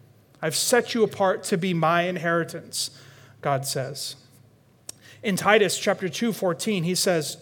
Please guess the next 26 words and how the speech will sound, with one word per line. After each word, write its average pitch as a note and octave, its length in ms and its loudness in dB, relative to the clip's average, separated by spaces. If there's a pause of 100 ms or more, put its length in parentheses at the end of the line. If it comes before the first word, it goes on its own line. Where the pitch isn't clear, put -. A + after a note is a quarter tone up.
"Christ - 380 2
Jesus, F#3 540 -4 (320)
who G3+ 140 2
gave A#3 300 8
himself G3+ 480 2
for D3+ 140 -2
us, D3 260 -2 (240)
that F#3 120 -2
he A#3 180 -2
might G#3+ 240 2
redeem G3+ 440 0
us A#3 200 0
from F#3+ 240 -4
every G#3 340 2
lawless G3 520 2
deed F#3+ 340 -4
and F3 240 -6
purify B3 680 4
for G#3 280 -4
himself F3+ 1000 -4 (120)
a E3+ 80 0
people C3+ 640 -4 (180)
for F#3 300 2
his D#3+ 180 0
own E3+ 200 0
possession, D3 760 -4